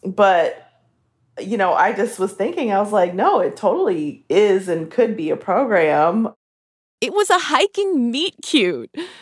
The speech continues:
Speaker 2: Kenya and Michelle decided to create an official program, and within a few months, they held their first outdoor journal tour event.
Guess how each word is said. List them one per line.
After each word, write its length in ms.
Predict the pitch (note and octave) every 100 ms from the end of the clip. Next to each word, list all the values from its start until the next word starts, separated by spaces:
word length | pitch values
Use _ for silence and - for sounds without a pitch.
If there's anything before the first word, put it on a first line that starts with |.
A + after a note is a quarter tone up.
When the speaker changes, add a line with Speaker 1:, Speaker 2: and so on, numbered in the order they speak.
| - _ _
Speaker 2:
Kenya 300 | - D#4 G#4
and 100 | D#4+
Michelle 400 | D4 D4+ G#3 G3
decided 400 | G3 G#3 G#3 G3+ F#3+
to 80 |
create 400 | G3 - G3 F#3
an 100 | F#3+
official 580 | F#3+ - - F#4+ - C4
program, 800 | F#3 D#3+ D3 D3 D3 C#3 D3 - -
and 100 | F#3+
within 220 | G3 C#4+
a 60 |
few 180 | - E4+
months, 440 | C4 F3+ F#3 - -
they 160 | F3
held 320 | E3 E3+ G#3+ A3
their 160 | D4
first 480 | C#4 - E3+ E3+ - -
outdoor 480 | D#3+ G#3 A3+ A#3+ A#3
journal 400 | E3+ E3 E3 D#3+
tour 340 | - C#3+ C#3+
event. 540 | - C#3+ B2 - -